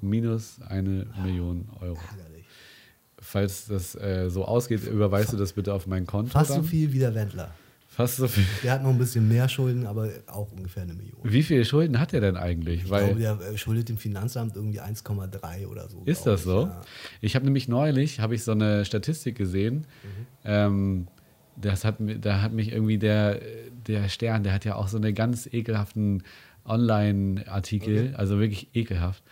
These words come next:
Speaker 1: Aber trotzdem hat mich irgendwie ein so ein Ding gecatcht, so ein Bild und so, wie viel verdient dieser Star eigentlich wirklich? Ich weiß auch gar nicht mehr genau, wer es war.
Speaker 2: Ja.
Speaker 1: Und dann war auf einmal auch der Wendler da.
Speaker 2: Okay.
Speaker 1: Und da stand halt,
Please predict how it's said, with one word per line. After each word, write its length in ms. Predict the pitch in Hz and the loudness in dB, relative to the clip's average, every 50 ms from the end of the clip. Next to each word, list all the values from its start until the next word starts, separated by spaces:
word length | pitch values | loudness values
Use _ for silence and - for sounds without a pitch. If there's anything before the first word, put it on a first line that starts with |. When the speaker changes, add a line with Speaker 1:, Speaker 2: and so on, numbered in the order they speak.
| - - - - - - - | -20 -20 -20 -20 -20 -16 -4
Speaker 1:
Aber 180 | - 101 104 107 | 0 2 4 4
trotzdem 440 | 104 - 123 123 - - 123 117 110 | 4 2 0 0 2 2 0 0 0
hat 140 | - 110 120 | -2 -2 0
mich 180 | 127 117 120 131 | 0 0 0 0
irgendwie 320 | 123 127 131 123 123 120 | 0 2 4 4 4 4
ein 200 | 107 113 131 131 | 4 4 4 4
so 80 | 123 123 | 4 2
ein 100 | 117 107 | 2 2
Ding 140 | 120 120 120 | 2 2 2
gecatcht, 380 | 117 107 - - 120 117 - | 2 0 0 -2 -2 -2 -2
so 100 | - - | -2 -2
ein 140 | 104 104 101 | 0 0 0
Bild 320 | 101 113 120 131 139 127 123 | 2 2 4 4 2 2 0
und 140 | 110 104 | -2 -2
so, 100 | 104 98 - - - - - - - - | -2 -2 -6 -8 -14 -20 -20 -20 -6 -2
wie 140 | 113 127 | -2 0
viel 160 | 127 147 131 117 | 2 0 0 0
verdient 400 | - 113 107 104 110 117 117 110 | 0 0 0 0 -2 -2 -2 -4
dieser 240 | 101 95 101 98 | -4 -2 -2 -2
Star 300 | 95 - - 101 101 104 | -2 -4 -4 -4 -2 -2
eigentlich 340 | 107 107 98 95 101 92 95 | -2 -4 -4 -2 -2 -2 0
wirklich? 300 | 95 101 104 - 90 85 | 0 -2 -2 -2 -4 -2
Ich 40 | 82 | -2
weiß 140 | 98 98 104 | -2 -2 0
auch 120 | 107 98 | -2 -2
gar 100 | - 98 | 0 0
nicht 100 | 98 92 | 0 0
mehr 120 | 98 98 92 | 0 0 0
genau, 260 | 95 92 92 92 90 | 0 0 0 2 2
wer 120 | 95 90 | 0 0
es 140 | 87 - - | -2 -2 -2
war. 300 | 101 101 101 110 123 123 - | -2 0 0 -2 -2 -6 -8
Speaker 2:
Ja. 280 | 104 107 104 104 104 107 | -10 -8 -8 -8 -8 -4
Speaker 1:
Und 140 | - 113 120 | -2 0 2
dann 140 | 120 123 120 | 2 2 2
war 120 | 123 131 | 0 0
auf 100 | - - | -2 -2
einmal 240 | - 113 117 127 127 | -4 -2 -2 -2 -2
auch 140 | 123 120 117 | -2 -2 0
der 160 | - 117 117 | 0 2 2
Wendler 380 | 117 135 151 - - 104 92 90 | 2 2 0 0 0 0 0 0
da. 340 | 82 78 78 78 82 85 - | -2 -4 -6 -8 -10 -10 -10
Speaker 2:
Okay. 280 | 120 120 123 139 143 139 - _ _ _ - | -10 -6 -6 -6 -6 -8 -10 _ _ _ -4
Speaker 1:
Und 340 | - 104 104 104 101 - - _ _ _ _ _ _ _ _ | -2 0 2 2 0 -2 -6 _ _ _ _ _ _ _ _
da 180 | - 104 107 110 | 0 0 0 2
stand 280 | - 120 117 120 110 | 2 0 0 0 0
halt, 380 | 113 117 117 123 127 123 - | 0 0 2 0 0 -2 -6